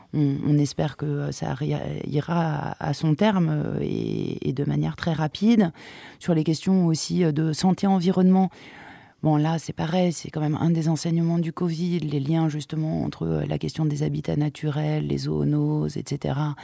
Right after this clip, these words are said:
Donc, euh, la, les questions de santé environnementale étaient à nouveau absentes, euh, donc on a essayé de les réintroduire, euh, dans, dans la délibération.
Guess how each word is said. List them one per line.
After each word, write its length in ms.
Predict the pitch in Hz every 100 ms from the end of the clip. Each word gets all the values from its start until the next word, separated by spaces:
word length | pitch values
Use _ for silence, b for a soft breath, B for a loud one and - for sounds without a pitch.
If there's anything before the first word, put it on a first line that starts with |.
| B B B B -
Donc, 160 | 147 139
euh, 260 | 139 131 131
la, 100 | - -
les 220 | 143 143
questions 300 | 156 - 175
de 80 | 165
santé 260 | 175 175
environnementale 760 | 160 151 156 151 147 143 160 151
étaient 160 | -
à 60 | -
nouveau 280 | 147 139 80
absentes, 540 | 73 - 78 78 73
euh, 120 | - -
donc 180 | 69
on 100 | -
a 80 | 151
essayé 300 | 147 156 165
de 60 | 156
les 60 |
réintroduire, 640 | 147 151 139 - 143 160 147
euh, 80 | 147
dans, 280 | 156 143 143
dans 140 | 151
la 100 | 147
délibération. 640 | 147 151 143 135 135 196